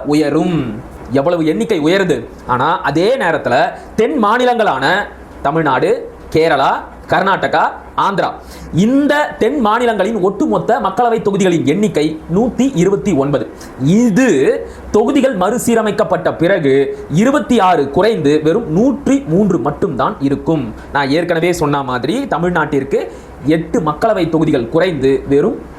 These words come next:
முப்பத்தி ஓரு மக்களவை தொகுதிகள் மட்டுமே மிஞ்சும். இது ஒட்டுமொத்த நாடாளுமன்றத்தில் தமிழ்நாட்டின் பிரதிநிதித்துவத்தை குறைத்துவிடும். அதே நேரத்தில் இந்தி பேசக்கூடிய மாநிலங்களின் பிரதிநிதித்துவத்தை அதிகரித்துவிடும். இது மிக மிக ஆபத்தான போக்கு.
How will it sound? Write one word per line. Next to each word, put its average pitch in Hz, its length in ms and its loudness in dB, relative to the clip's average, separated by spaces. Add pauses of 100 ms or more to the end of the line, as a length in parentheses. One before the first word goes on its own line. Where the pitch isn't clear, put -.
முப்பத்தி 220 480 0
ஓரு 160 320 4
மக்களவை 160 380 0
தொகுதிகள் 147 380 0
மட்டுமே 127 460 0
மிஞ்சும். 135 520 0 (220)
இது 143 440 2 (160)
ஒட்டுமொத்த 170 460 0
நாடாளுமன்றத்தில் 147 920 0 (140)
தமிழ்நாட்டின் 202 680 0
பிரதிநிதித்துவத்தை 175 920 0
குறைத்துவிடும். 143 640 0
அதே 185 320 0
நேரத்தில் 156 480 0
இந்தி 208 220 2
பேசக்கூடிய 180 640 2
மாநிலங்களின் 156 640 0
பிரதிநிதித்துவத்தை 175 920 0 (160)
அதிகரித்துவிடும். 156 840 0 (220)
இது 170 280 2
மிக 156 220 0
மிக 143 280 0
ஆபத்தான 147 560 0
போக்கு. 135 640 0